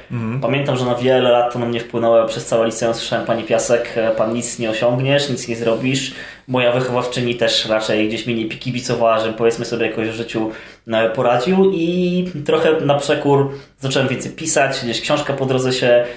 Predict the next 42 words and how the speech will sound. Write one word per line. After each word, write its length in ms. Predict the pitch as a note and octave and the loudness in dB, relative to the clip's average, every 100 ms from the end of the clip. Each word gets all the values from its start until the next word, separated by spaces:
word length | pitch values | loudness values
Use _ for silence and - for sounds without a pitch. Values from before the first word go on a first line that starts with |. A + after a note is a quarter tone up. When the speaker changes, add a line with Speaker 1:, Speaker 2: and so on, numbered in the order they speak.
| - - | -10 0
Speaker 2:
e, 240 | A2+ A2+ | 2 2
pojawiła, 800 | - B2+ B2 B2 A#2 A#2 A#2 A#2 | 4 4 4 2 4 6 4 2
mm, 340 | B2 A2+ A2+ | -6 -6 -4
więc 240 | A2 B2+ - | -2 -2 -2
to 80 | B2+ | -4
takie 240 | C3+ C3+ | -2 -4
było 280 | B2+ B2 A#2+ | -2 0 2
wyjście 360 | B2 D3+ D3 C#3 | 4 4 4 0
troszeczkę, 420 | C3 C3+ - C3 | -2 -4 -4 -6
jak 80 | - | -2
to 80 | B2 | 0
ładnie 220 | A#2 A#2 | 2 0
teraz 240 | A2+ - | -2 -2
mówią 200 | A2+ A#2 | -2 -2
psycholodzy, 460 | - - A2 A2+ A#2 | -2 -4 0 0 0
ze 80 | B2 | -2
strefy 320 | D#3+ B2 D3+ | 0 0 0
komfortu. 640 | F3+ D3+ C3+ C3 D3+ D#3+ - | 0 2 2 2 2 2 2
Speaker 1:
Tak. 180 | - - - | 0 -2 -6
Speaker 2:
Mm, 260 | B2 B2 B2 B2 | -4 -4 -4 0
las. 500 | A2+ - - - _ _ _ _ _ _ _ _ _ - | 0 0 -6 -10 _ _ _ _ _ _ _ _ _ -2
To, 140 | C3+ | -2
co 260 | - C3+ C3 | 0 0 2
udało 340 | C3+ C#3 C3+ | 2 4 4
mi 80 | C3+ | 2
się 120 | - | -2
utrzymać 500 | B2+ - B2 C#3+ D3+ | -4 -4 0 0 0
i 20 | C#3 | -4
z 60 | |
czego 220 | - B2+ B2 | -6 -2 -2
jestem 300 | A#2+ A#2+ A#2 | -2 -6 -6
też 160 | A#2+ | -6
bardzo 500 | - C3 B2+ B2 A#2+ | -2 -2 0 0 0
zadowolony, 520 | A#2+ A#2+ C3 C#3+ C#3+ | 0 0 2 2 0
to 60 | - | -2
chociaż 320 | C#3+ C3+ C3+ | -4 -4 -2
raz 220 | C3 B2+ - | 0 0 -2
w 40 | |
tygodniu 400 | A#2 B2+ B2 A#2+ | -2 -2 0 -2
chodzę 240 | - A#2 | -2 -2
do 80 | A2 | 0
lasu. 420 | A2+ A2+ D#3+ E3+ | 0 0 0 0